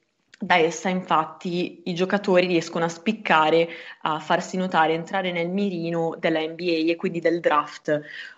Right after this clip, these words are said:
Anche chi, ad esempio, ha avuto una carriera nel, nel resto dei college non tanto alta, quindi un po' scarsa, in questa competizione può completamente smentire, eh, i propri precedenti, no?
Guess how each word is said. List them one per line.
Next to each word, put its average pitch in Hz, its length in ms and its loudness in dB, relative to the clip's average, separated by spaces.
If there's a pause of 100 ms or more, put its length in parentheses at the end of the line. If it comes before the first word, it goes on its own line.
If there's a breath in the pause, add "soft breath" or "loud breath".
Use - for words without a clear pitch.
(160 loud breath)
Anche 214 360 4
chi, 214 200 -2
ad 180 80 0
esempio, 180 560 0
ha 175 40 2
avuto 180 500 -4
una 175 240 -2
carriera 170 880 0
nel, 160 500 0
nel 175 320 4
resto 180 340 4
dei 170 140 4
college 170 560 4
non 185 400 2
tanto 175 380 0
alta, 165 380 0
quindi 185 180 -6
un 165 80 -10
po' 202 140 -2
scarsa, 170 640 0 (560 loud breath)
in 240 120 8
questa 226 260 4
competizione 190 1120 4
può 180 400 4
completamente 202 640 0
smentire, 175 920 4
eh, 156 360 -4
i 196 80 -2
propri 208 220 -4
precedenti, 165 720 -2
no? 147 220 -6